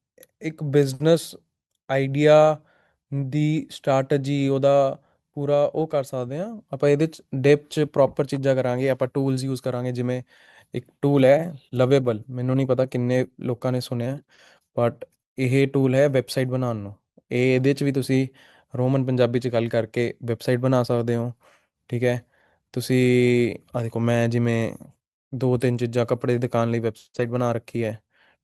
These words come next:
ਠੀਕ ਹੈ। ਤੁਸੀਂ ਹੋਰ ਲੋਕਾਂ ਦਾ ਉਹ ਦੇਖ ਸਕਦੇ ਹੋ। ਇਹੋ ਜਿਹੇ ਬਹੁਤ ਸਾਰੇ ਏ ਆਈ ਟੂਲ ਨੇ ਜਿਹਦੇ ਨਾਲ ਤੁਸੀਂ ਜਿਹੜੀ ਚੀਜ਼ਾਂ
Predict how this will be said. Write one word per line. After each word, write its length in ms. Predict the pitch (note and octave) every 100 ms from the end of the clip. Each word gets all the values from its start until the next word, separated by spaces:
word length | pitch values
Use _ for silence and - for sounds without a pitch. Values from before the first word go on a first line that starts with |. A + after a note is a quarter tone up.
| -
ਠੀਕ 100 | A#2+
ਹੈ। 100 | A#2+
ਤੁਸੀਂ 320 | - C3+ B2+ -
ਹੋਰ 260 | C3+ C3
ਲੋਕਾਂ 320 | B2+ B2 C3
ਦਾ 340 | B2+ B2+ - - -
ਉਹ 200 | C3+ C#3
ਦੇਖ 180 | C#3
ਸਕਦੇ 280 | - B2+ B2+
ਹੋ। 160 | B2+ C3 _ _ _ -
ਇਹੋ 180 | C#3 C#3+
ਜਿਹੇ 160 | F3 E3
ਬਹੁਤ 300 | C#3+ E3 -
ਸਾਰੇ 280 | E3 E3+
ਏ 60 | D3+
ਆਈ 140 | D3
ਟੂਲ 240 | D3 D3 C3+
ਨੇ 240 | B2+ E3
ਜਿਹਦੇ 240 | F#3 C#3+ C3+
ਨਾਲ 180 | D#3 D#3+
ਤੁਸੀਂ 440 | C#3+ D#3+ E3 E3+ _ _ _ -
ਜਿਹੜੀ 180 | C3+ E3
ਚੀਜ਼ਾਂ 400 | D#3+ C3+ C#3+